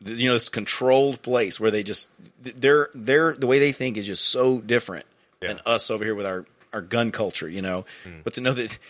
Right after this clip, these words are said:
Speaker 1: the weapons that are the ones that could really do the damage, like, ah, yes, not, we don't even regulate it like a firearm. Like,
Speaker 2: Yeah.
Speaker 1: what? You could mount that on a truck and, like, smoke a village.
Speaker 2: Yeah.
Speaker 1: <laughs>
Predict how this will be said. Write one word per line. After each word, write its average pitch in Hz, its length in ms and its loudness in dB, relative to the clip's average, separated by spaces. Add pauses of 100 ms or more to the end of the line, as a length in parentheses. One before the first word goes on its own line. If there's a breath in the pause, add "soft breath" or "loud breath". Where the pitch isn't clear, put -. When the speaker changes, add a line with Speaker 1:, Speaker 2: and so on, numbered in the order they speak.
(240 loud breath)
Speaker 1:
the 113 80 0
weapons 120 520 -2
that 117 140 4
are 101 140 -2 (140)
the 107 100 0
ones 117 240 0
that 113 80 0
could 85 320 -8
really 139 380 2
do 135 120 2
the 123 80 2
damage, 113 340 -2
like, 127 200 -4
ah, 127 160 2
yes, 104 300 -2
not, 117 220 2
we 120 120 2
don't 135 120 6
even 113 100 2
regulate 110 240 4
it 101 60 -2
like 101 120 -2
a - 60 -12
firearm. 78 480 -4 (220)
Like, 92 100 -20
Speaker 2:
Yeah. 87 100 -2
Speaker 1:
what? 190 160 0
You 156 80 -8
could - 140 -2
mount 120 260 -2
that 120 100 -4
on 120 120 -2
a 87 80 -6
truck 123 400 0
and, 92 80 -8
like, 92 160 -4
smoke 117 360 0
a 90 60 -4
village. 80 640 -2
Speaker 2:
Yeah. 80 220 -4 (800)
Speaker 1:
<laughs> - 0 -